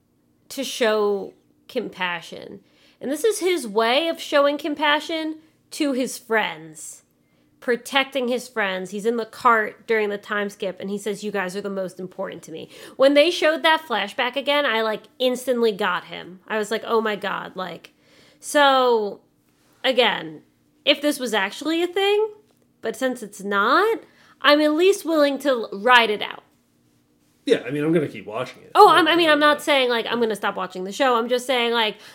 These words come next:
Speaker 1: I'm still semi-team Eren until he actually starts murdering the people, and then I'll make a decision.
Speaker 2: <laughs>
Speaker 1: Right now, we're just walking there. There's time. Things can happen.
Speaker 2: Things
Speaker 1: There's
Speaker 2: could
Speaker 1: time.
Speaker 2: happen.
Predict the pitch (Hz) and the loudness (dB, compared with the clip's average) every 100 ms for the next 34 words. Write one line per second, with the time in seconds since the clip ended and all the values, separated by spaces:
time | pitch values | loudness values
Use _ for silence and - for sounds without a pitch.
0 | - - 285 294 294 - 330 339 330 - | -20 2 4 4 2 -2 -2 -2 -4 0
1 | 277 269 277 285 302 311 294 302 320 320 | 2 4 2 0 -2 -2 0 2 0 -2
2 | 269 247 277 247 240 240 - 226 233 - | -2 -2 0 0 0 -6 2 4 4 0
3 | 233 214 208 220 208 208 202 185 190 185 | -2 -2 -2 -2 -2 -4 -4 -4 -6 -8
4 | 175 175 - 170 170 233 226 208 208 190 | -8 -12 -10 -10 -8 -4 -4 -2 -2 -2
5 | 185 202 208 233 226 196 - - - 294 | -4 -6 -8 -10 -6 -6 -6 -12 -12 2
6 | 330 381 466 587 466 466 302 302 - 220 | 4 8 10 10 10 4 6 4 4 -2
7 | 185 175 175 311 392 - 320 311 262 - | -4 -10 0 0 0 0 2 4 2 2
8 | 285 403 571 - 214 220 - - - 151 | 2 2 0 -4 -4 -4 -6 -14 -8 -2
9 | 220 - 208 208 190 226 247 131 | -2 0 0 0 0 -4 -8 -12